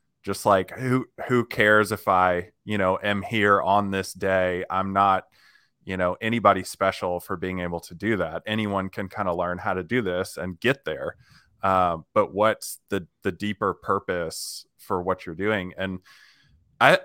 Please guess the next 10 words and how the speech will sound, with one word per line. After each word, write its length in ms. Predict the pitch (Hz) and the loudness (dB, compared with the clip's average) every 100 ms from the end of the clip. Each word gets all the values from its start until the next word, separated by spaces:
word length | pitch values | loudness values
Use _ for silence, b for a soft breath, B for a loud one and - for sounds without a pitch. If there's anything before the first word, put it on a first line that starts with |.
| - | 2
I 100 | 139 | 2
think, 340 | 226 214 - - | 4 2 0 -4
like, 440 | 123 123 110 - _ _ _ _ _ _ _ _ _ _ _ _ _ _ _ _ | 4 4 4 -6 _ _ _ _ _ _ _ _ _ _ _ _ _ _ _ _
for 260 | - - 123 | -8 0 0
you, 580 | 110 107 123 110 101 92 | 0 0 2 4 4 4
I, 200 | 113 113 | 4 4
I'm 220 | 107 131 | 4 4
interested 580 | 143 135 127 - 113 95 | 2 -2 -6 -6 -6 -6
to 100 | 107 | -6
hear 600 | 98 113 104 101 95 98 | -6 -2 2 2 2 0